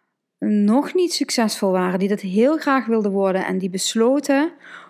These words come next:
om driehonderdvijfenzestig dagen lang elke dag op te komen dagen. Elke dag een optreden te geven. En dat begint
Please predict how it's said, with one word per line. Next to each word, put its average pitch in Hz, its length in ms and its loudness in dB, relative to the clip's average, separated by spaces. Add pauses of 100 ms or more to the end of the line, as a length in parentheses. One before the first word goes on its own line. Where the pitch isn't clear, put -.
(200)
om 202 320 4
driehonderdvijfenzestig 233 1200 2
dagen 180 300 2
lang 170 260 0 (140)
elke 214 680 0
dag 180 280 0
op 196 140 -2
te - 80 -10
komen 170 260 -2
dagen. - 340 -8 (440)
Elke 254 500 2
dag 196 380 0
een 220 180 0
optreden 180 600 -2
te 165 100 -6
geven. 160 520 -6 (1160)
En 233 180 2
dat 208 180 2
begint 226 720 2